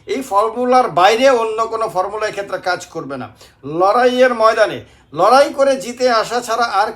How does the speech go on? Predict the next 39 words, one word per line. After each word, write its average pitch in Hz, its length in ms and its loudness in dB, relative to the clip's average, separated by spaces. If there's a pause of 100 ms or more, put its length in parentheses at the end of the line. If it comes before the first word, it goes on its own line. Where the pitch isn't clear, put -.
কোনো 220 240 -4
রাস্তা 175 320 -4
নাই। 131 160 -8
সেটা 202 300 -6
যেহেতু 277 380 -6
হয়নি 247 420 -2
ম্যাক্সিমাম 220 500 -6
জায়গাতে, 202 360 -4 (340)
সুতরাং 254 440 -2
এই 247 100 -2
ক্ষোভ 240 240 -2
বিক্ষোভগুলো 220 560 -8
খুব 262 540 -8
স্বাভাবিকভাবেই, 190 840 -4 (200)
কারণ 226 420 -2
কেউই 247 460 2 (720)
খুব 214 220 -4
জোরদারভাবে 233 600 2
বলতে 202 300 -2
পারছে 180 280 -4
না 151 160 -16 (340)
যে 170 500 -2
অমুককে 226 400 0
প-, 196 260 -4
প্রধান 190 260 -4
করতেই 202 380 -10
হবে, 170 240 -6
অমুককে 196 340 -6
এই 190 160 -2
করতেই 190 440 -8
হবে। 151 260 -6
আমরা 170 280 -4
যেহেতু 170 300 -8
ওপর 170 160 -10
থেকে 165 220 -10
বলছি, 180 300 -10
কারণ 220 220 -6
অমুক 226 280 -6
জনপ্রিয়, 240 460 0